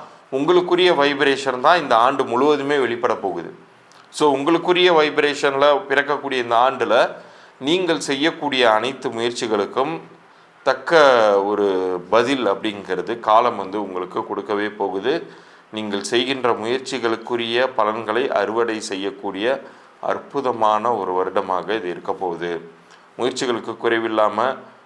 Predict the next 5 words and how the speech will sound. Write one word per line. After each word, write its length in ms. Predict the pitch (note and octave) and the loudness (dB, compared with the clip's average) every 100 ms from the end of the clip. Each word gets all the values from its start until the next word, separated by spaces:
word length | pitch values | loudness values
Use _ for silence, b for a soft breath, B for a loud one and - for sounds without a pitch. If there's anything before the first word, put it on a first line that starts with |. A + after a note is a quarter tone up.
| - | -10
உங்களுக்கான 520 | A2+ A#2+ A#2 G#2 F#2+ | -2 0 4 2 2
பெரிய 400 | F#2+ A#2+ D3+ E3+ | 0 0 4 2
ட்ரீம்ஸ் 440 | A#2+ B2+ B2 A2 | 2 0 0 -2
எதுவாக 440 | A2 G#2+ B2+ A#2 A2 | -4 -2 0 0 -2
இருந்தாலும், 720 | G2 G#2+ A#2+ A2+ G#2 G#2+ C3 | -6 -6 -2 2 2 0 -6